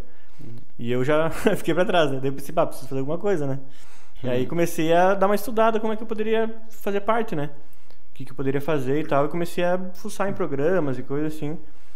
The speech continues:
Speaker 2: Eu até na época, quando comecei mesmo assim, eu nem usava, agora eu uso o Fruit Loops, né? O programa que eu uso. Mas eu usava, era um programa chamado Hammerhead, Hammerhead, um negócio assim. E o Virtual D J.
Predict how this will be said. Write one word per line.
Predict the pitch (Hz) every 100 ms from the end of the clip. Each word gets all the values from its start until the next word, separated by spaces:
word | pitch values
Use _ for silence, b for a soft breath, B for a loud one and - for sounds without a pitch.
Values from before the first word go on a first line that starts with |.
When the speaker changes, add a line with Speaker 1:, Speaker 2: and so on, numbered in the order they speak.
| b b
Speaker 2:
Eu | 135
até | 131 143
na | 160
época, | 147 151 151 180 170 143 135
quando | 147
comecei | 139 156 143 - 156
mesmo | 156 156 165
assim, | 156 160 165 208 - b b b b
eu | 135
nem | 139
usava, | 156 175 170
agora | 131 135
eu | 151
uso | 165
o |
Fruit | - 180 175
Loops, | 170 135
né? | 117 - -
O |
programa | - 123 123
que | 123
eu | 127
uso. | 113 - - b b b b -
Mas | 123 120
eu | 131
usava, | 135 135 139 151 170 165 156 139 127 - -
era | 131
um | 135
programa | 135 135
chamado | 139 135 143 135
Hammerhead, | 139 147 143 123 135 190 - - - - - 139
Hammerhead, | 123 127 107 120 151
um | 120
negócio | 113 120 -
assim. | - 107 B B B B B -
E | 135 135 135 135 135 135 139 139 139 139
o | 135
Virtual | 151 151 156
D | 156
J. | 135 151 226